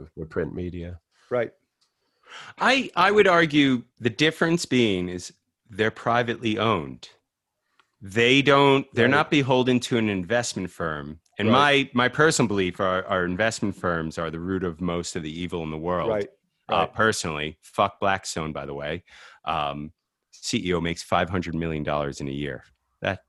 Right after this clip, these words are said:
Speaker 3: fuck that guy.
Speaker 1: A
Speaker 3: Anyway.
Speaker 1: magician?
Speaker 2: That's, like, twice what you make, Tyler.
Speaker 3: <laughs> I couldn't
Speaker 1: You know, I
Speaker 3: earn that in a hundred million lifesti-, lifetimes, really.
Speaker 1: <laughs> Dude,
Speaker 3: But,
Speaker 1: I
Speaker 3: like
Speaker 1: heard, heard today that the,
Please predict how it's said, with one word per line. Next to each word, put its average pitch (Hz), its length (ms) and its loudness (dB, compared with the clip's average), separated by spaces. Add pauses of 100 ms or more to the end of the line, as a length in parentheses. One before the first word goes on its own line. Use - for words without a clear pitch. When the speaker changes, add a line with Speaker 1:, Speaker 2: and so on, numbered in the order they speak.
Speaker 3:
fuck - 340 -6
that 65 160 -10
guy. - 280 -18 (440)
Speaker 1:
A - 40 -2
Speaker 3:
Anyway. 113 180 6
Speaker 1:
magician? 254 520 6 (240)
Speaker 2:
That's, - 160 -4
like, - 160 -2
twice 160 380 2
what 135 100 -4
you 127 160 0
make, 104 320 -4
Tyler. 101 400 -8 (360)
Speaker 3:
<laughs> - 40 -8 (2000)
I 107 100 0
couldn't 143 220 6
Speaker 1:
You 139 40 4
know, 160 100 8
I 160 140 10
Speaker 3:
earn 120 140 4
that 135 320 2
in 110 120 2
a 98 80 4
hundred 110 520 2
million 95 320 2
lifesti-, 87 560 -4
lifetimes, 82 500 -4
really. 73 280 -8 (140)
Speaker 1:
<laughs> - 140 -20
Dude, - 20 -20
Speaker 3:
But, 120 140 6
Speaker 1:
I 117 80 8
Speaker 3:
like 143 360 6
Speaker 1:
heard, 113 100 2
heard 139 200 6
today 123 440 6
that 90 360 2
the, 87 240 -2